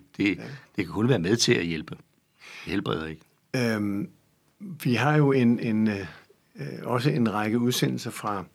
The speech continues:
Speaker 2: Lars Bang Olsen for nogle år siden, der gik ud og undersøgte, om, om året og to år efter, om helbredelsen havde holdt
Speaker 1: Mhm.
Speaker 2: efter alternative behandlinger. Og det havde de for de fleste vedkommende.
Speaker 1: Ja.
Speaker 2: Er det så noget, man skal begynde at tro på?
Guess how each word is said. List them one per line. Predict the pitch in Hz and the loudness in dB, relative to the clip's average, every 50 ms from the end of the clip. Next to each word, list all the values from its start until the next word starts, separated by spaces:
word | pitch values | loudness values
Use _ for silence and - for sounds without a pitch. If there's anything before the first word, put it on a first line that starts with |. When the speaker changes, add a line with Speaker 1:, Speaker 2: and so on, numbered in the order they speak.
| - - - | -20 -10 -4
Speaker 2:
Lars | 113 110 113 120 120 - | -2 -2 0 0 -2 -4
Bang | - 120 113 117 - | -4 -6 -6 -4 -2
Olsen | - 151 165 185 - - 147 117 - | -2 -2 0 -2 -2 -4 -4 -4 -4
for | - 107 | -6 -6
nogle | 104 107 104 104 | -8 -8 -10 -12
år | - 120 | -12 -14
siden, | - - 117 110 113 117 113 - _ - - - - - | -10 -8 -8 -8 -8 -10 -14 -16 _ -20 -20 -20 -14 -10
der | - 113 | -8 -4
gik | - 120 107 113 120 | -2 -2 0 0 0
ud | 117 120 | 0 0
og | 131 - - | -2 -2 -2
undersøgte, | 113 123 139 - - - 110 104 - - 113 - _ _ _ - - - - _ _ _ | -2 -2 -2 0 0 0 0 0 -2 -8 -16 -16 _ _ _ -20 -20 -20 -20 _ _ _
om, | - 113 107 107 104 - - _ _ - - _ | -6 -4 -2 -2 -4 -6 -8 _ _ -20 -18 _
om | - 117 107 107 107 123 151 - _ _ _ _ - _ - | -10 -8 -8 -8 -8 -10 -14 -18 _ _ _ _ -10 _ 0
året | 120 123 110 139 143 135 127 - _ _ _ | 0 2 2 2 0 0 -2 -6 _ _ _
og | - - | -12 -8
to | - - - 151 123 - | -2 0 0 2 0 0
år | - 85 82 | -2 -4 -4
efter, | - 113 110 - - 120 | -4 -6 -6 -6 -8 -6
om | - 117 110 95 | -6 -6 -4 -2
helbredelsen | 101 113 107 104 110 120 117 107 - 117 110 | -2 -2 -2 -2 -2 -4 -4 -4 -4 -4 -4
havde | 107 113 107 | -4 -4 -4
holdt | 92 127 147 175 196 170 - - - | 0 2 2 2 2 -2 -6 -6 -4
Speaker 1:
Mhm. | 113 107 101 95 104 107 - - | -4 -4 -4 -4 -6 -4 0 2
Speaker 2:
efter | 120 113 113 - 120 107 101 101 - - _ _ | 2 2 2 0 -2 -4 -4 -6 -12 -16 _ _
alternative | - 117 101 - 120 113 120 117 120 107 | 0 0 2 2 2 2 2 -2 -4 -6
behandlinger. | 101 92 98 101 104 101 113 - - _ - - | -6 -6 -6 -6 -6 -8 -8 -12 -16 _ -14 -6
Og | - 135 | 0 2
det | 156 151 | 4 6
havde | 147 156 175 196 | 6 6 6 6
de | 190 - - - - _ _ _ _ | 2 -2 -6 -6 -10 _ _ _ _
for | - 123 | -4 -4
de | 113 107 | -2 0
fleste | - 120 113 - - 113 101 | 0 -2 -2 -2 -6 -8 -6
vedkommende. | 110 110 110 - 123 120 113 107 - - _ - - - - _ _ _ _ _ _ _ - | -6 -6 -4 -4 -2 -4 -4 -4 -8 -12 _ -20 -20 -20 -20 _ _ _ _ _ _ _ -2
Speaker 1:
Ja. | 127 | 0
Speaker 2:
Er | |
det | 123 147 147 | 0 2 4
så | - 175 | 4 6
noget, | 165 160 175 | 6 6 6
man | 170 151 | 6 4
skal | 151 - 127 | 4 2 0
begynde | 127 117 117 113 | 0 0 2 0
at | 107 | -2
tro | - - 160 185 | -2 0 0 0
på? | 180 151 - | 0 -2 -6